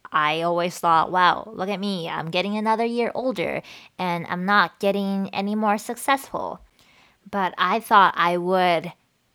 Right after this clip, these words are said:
treat myself to an astrology reading to see if it would potentially provide me with some sort of insight.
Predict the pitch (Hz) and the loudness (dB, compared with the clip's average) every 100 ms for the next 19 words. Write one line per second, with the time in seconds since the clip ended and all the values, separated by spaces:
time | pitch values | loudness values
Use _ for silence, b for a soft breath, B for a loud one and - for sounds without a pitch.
0 | - - - 233 285 214 262 202 - - | -20 -12 -6 -6 -6 -4 -4 -4 -4 -2
1 | 165 170 - - 202 185 175 - - 175 | -2 -4 -14 -6 -4 -2 -2 -4 -6 -6
2 | 160 - 190 180 262 262 175 165 156 156 | -6 -6 2 4 6 4 0 -4 -4 -4
3 | 160 151 147 - - 175 - 190 190 185 | -6 -8 -12 -12 -8 -8 -8 -10 -8 -8
4 | - 170 156 - B B B _ _ - | -6 -6 -8 -20 B B B _ _ -4
5 | 208 208 202 190 180 - - 190 175 190 | -2 2 4 4 2 -4 -12 -8 -8 -8
6 | - 202 185 - 196 185 165 160 269 269 | -6 -4 -4 -6 -6 -4 -2 0 -2 -4
7 | 262 240 233 202 202 196 202 - 190 196 | -4 -2 -2 0 0 0 -2 -4 -2 -2
8 | 202 - 202 214 208 - - 208 285 - | -4 -4 -4 0 -2 -2 -10 -8 -8 -6
9 | 82 87 - | -6 -6 -12